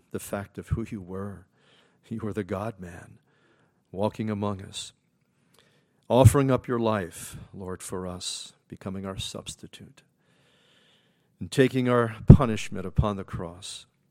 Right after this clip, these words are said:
And thank you, Lord, for the blessedness that you give to us now, to anyone, to anyone who would so just simply, sincerely, Lord, put their faith, their trust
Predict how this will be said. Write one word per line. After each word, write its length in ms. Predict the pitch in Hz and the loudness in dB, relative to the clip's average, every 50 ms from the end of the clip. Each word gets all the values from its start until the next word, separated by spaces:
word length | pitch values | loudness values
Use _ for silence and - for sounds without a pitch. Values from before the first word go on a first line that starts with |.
| _ _ _ _ _ _ _ - - _ _ _ _ _ _ _ _ _ _ _ _ | _ _ _ _ _ _ _ -20 -20 _ _ _ _ _ _ _ _ _ _ _ _
And 140 | - 110 107 | -6 -6 0
thank 280 | - 151 139 139 135 - | 2 4 4 4 4 2
you, 140 | 147 127 113 | 0 0 2
Lord, 220 | 117 113 110 - | 2 0 0 -2
for 100 | - 113 | -6 -8
the 100 | 104 104 | -8 -8
blessedness 1000 | 92 95 107 110 117 113 - - 117 - 92 92 87 - - - - - - - _ _ _ - | -6 -2 0 0 0 0 0 -4 -6 -6 -8 -10 -10 -10 -12 -12 -12 -14 -18 -20 _ _ _ -14
that 140 | 98 98 | -14 -12
you 140 | 107 101 98 | -12 -12 -10
give 220 | 90 101 104 98 - | -8 -8 -10 -10 -10
to 140 | - 95 87 | -14 -16 -14
us 200 | 90 92 - - - | -12 -14 -14 -14 -16
now, 240 | - 92 85 87 - | -18 -20 -20 -20 -14
to 120 | - - 117 | -12 -10 -10
anyone, 440 | 113 104 101 101 95 - 87 95 104 127 _ _ _ _ _ _ _ _ _ _ _ _ _ _ _ _ _ - | -8 -10 -10 -12 -16 -18 -20 -20 -20 -20 _ _ _ _ _ _ _ _ _ _ _ _ _ _ _ _ _ 0
to 100 | - 127 | 2 4
anyone 480 | 127 135 151 151 143 131 131 135 135 117 | 4 6 6 6 6 6 4 4 2 0
who 140 | 107 117 | -2 -4
would 140 | 110 113 113 | -4 -4 -4
so 320 | - - - 127 120 123 123 | -6 -4 -2 0 0 0 0
just 360 | 117 120 117 113 - - - | -2 -4 -4 -4 -4 -4 -2
simply, 500 | - 151 143 143 - 98 95 92 82 - _ _ _ _ _ _ _ _ _ _ _ _ | -2 -4 -4 -4 -8 -14 -16 -16 -16 -20 _ _ _ _ _ _ _ _ _ _ _ _
sincerely, 840 | - - - 139 123 113 - - 156 147 147 127 107 98 87 - - _ _ _ _ _ _ _ _ _ _ | -10 -6 -4 -4 -4 -4 -2 0 2 2 4 2 2 -2 -6 -10 -14 _ _ _ _ _ _ _ _ _ _
Lord, 340 | 143 131 107 110 110 95 - - | -12 -10 -8 -6 -8 -8 0 2
put 280 | - 127 120 - - - _ _ _ _ _ _ _ _ _ _ _ _ - | 2 2 2 0 -6 -14 _ _ _ _ _ _ _ _ _ _ _ _ -8
their 120 | 123 110 | -8 -8
faith, 540 | - - - - 131 117 98 95 95 - - | -6 -8 -4 -2 -2 -2 -2 -4 -8 -12 -12
their 80 | 107 98 | -12 -12
trust 600 | - - - - 104 95 98 - - - - | -10 -8 -8 -6 -6 -6 -8 -10 -12 -12 -16